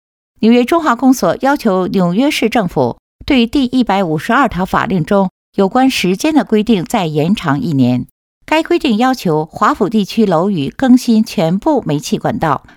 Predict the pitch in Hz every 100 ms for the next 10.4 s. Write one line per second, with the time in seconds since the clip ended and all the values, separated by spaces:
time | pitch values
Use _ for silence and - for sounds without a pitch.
0 | - 330 311 214 214 175 208 226 185 -
1 | 170 - 220 202 196 175 185 - 302 220
2 | 214 285 214 - 139 156 135 139 170 160
3 | _ _ _ _ - 214 180 - 175 -
4 | 185 180 - _ _ - 233 240 339 175
5 | 185 214 147 - 233 233 220 214 151 -
6 | 185 135 - 180 151 - _ - - 349
7 | 254 147 - 196 175 175 269 269 254 -
8 | 190 143 113 127 165 139 131 127 135 _
9 | _ - 320 302 180 202 185 175 190 -
10 | 143 170 147 113